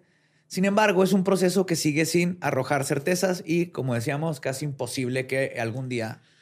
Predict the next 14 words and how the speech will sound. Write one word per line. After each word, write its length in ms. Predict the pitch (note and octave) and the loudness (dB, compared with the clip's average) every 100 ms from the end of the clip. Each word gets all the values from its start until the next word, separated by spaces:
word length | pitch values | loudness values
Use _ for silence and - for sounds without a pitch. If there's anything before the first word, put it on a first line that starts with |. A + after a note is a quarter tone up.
| _ | _
llegue 260 | B2 A#2 G2+ | -8 -4 -4
a 40 | |
hacerlo. 420 | F#2 F2 - - _ _ _ - - - _ _ | -6 -10 -14 -18 _ _ _ -20 -20 -20 _ _
Lo 120 | E3 F3+ | 2 4
cierto 560 | G#3 G#3+ G#3+ G3+ - - | 6 4 4 2 0 -2
es 140 | D#3 | 0
que 100 | G3+ | 2
el 80 | F#3+ | 2
rango 340 | F#3+ F#3+ G3+ | 4 4 4
de 100 | G3+ | 4
posibilidades 1000 | F3+ - D#3+ D#3+ B2+ A#2+ C#3 E3 C3+ B2+ - | 2 0 0 2 0 2 2 4 2 -2 -6
es 140 | C3+ | -6
casi 240 | C#3 B2 | -4 -4
infinito 600 | D3+ C#3 D#3+ F#3+ E3 - | -4 -2 -2 -2 -2 -6